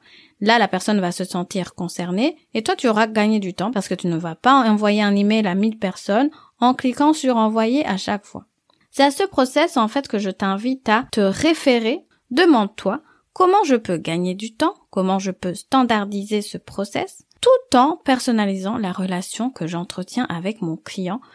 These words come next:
pour lui faire vivre une expérience client agréable. C'est ça qui va créer le lien sur le long terme avec ton client et qui va te permettre d'augmenter tes ventes sur le long terme, mais aussi sur le court terme.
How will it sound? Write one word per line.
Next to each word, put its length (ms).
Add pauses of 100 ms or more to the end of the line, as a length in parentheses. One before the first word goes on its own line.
(140)
pour 180
lui 140
faire 260
vivre 360
une 80
expérience 500
client 400
agréable. 680
C'est 180
ça 180
qui 140
va 160
créer 400
le 140
lien 360
sur 280
le 120
long 240
terme 380
avec 320
ton 160
client 400 (160)
et 140
qui 160
va 120
te 120
permettre 720
d'augmenter 640
tes 180
ventes 520
sur 220
le 120
long 240
terme, 520 (140)
mais 160
aussi 240
sur 220
le 100
court 320
terme. 480